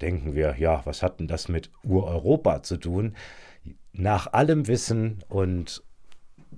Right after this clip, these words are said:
forschender Bestätigung,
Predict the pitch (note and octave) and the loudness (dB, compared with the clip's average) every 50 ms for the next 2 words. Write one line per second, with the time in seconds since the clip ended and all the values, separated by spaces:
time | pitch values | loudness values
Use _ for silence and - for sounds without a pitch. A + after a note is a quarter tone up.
0 | - - - - - - - - - - - - - - B2 - A#2+ G#2+ - - | -16 -12 -12 -12 -12 -12 -16 -20 -20 -20 -18 -10 -4 -2 0 0 0 -2 -2 -4
1 | - A2 A2+ A2 F#2 F#2 F#2+ F#2 E2+ C#2+ F#2 F2+ - - G2+ G2+ G#2+ G2+ - - | -2 0 0 0 2 4 2 2 2 0 -2 -2 0 0 2 2 2 0 0 -2
2 | F2+ - F#2 F2+ E2+ E2+ D#2+ | -2 0 0 0 0 -2 -4